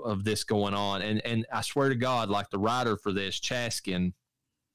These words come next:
uh, there's quotes from him, and that's the whole reason that, and, and I'll get into that here in a few minutes, between him and, and the actor, uh, Mark, uh, there was so much bad blood between them for years because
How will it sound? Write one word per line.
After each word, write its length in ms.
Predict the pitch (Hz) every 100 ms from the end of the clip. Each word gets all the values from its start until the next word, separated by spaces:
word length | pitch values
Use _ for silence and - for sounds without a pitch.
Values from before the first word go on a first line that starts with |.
| _ - - - - - -
uh, 220 | 123 113 104
there's 280 | 120 123
quotes 340 | - 139 139 131
from 160 | 117
him, 320 | 107 107 104 104
and 80 |
that's 180 | 110 -
the 60 | 107
whole 140 | 123
reason 360 | 120 120 107 110
that, 160 | 98 101
and, 380 | 104 104 95 -
and 180 | 101 98
I'll 100 | 107
get 140 | 110
into 140 | 92 107
that 160 | 104
here 120 | 104
in 60 | 98
a 40 |
few 160 | 92 101
minutes, 460 | 104 104 95 - -
between 320 | 101 - 107 101
him 260 | 107 104
and, 180 | 98 92
and 200 | 95 92
the 80 | -
actor, 600 | 110 107 - 95 92 82
uh, 140 | 90
Mark, 520 | 87 107 107 92 - - - - - -
uh, 260 | 104 101 98
there 140 | 120
was 160 | 117 -
so 160 | 131
much 180 | 127 -
bad 220 | 117 110
blood 180 | 110 127
between 280 | 110 110 104
them 120 | 101
for 140 | -
years 360 | 95 117 120 98
because 600 | 104 87 110 101 98 92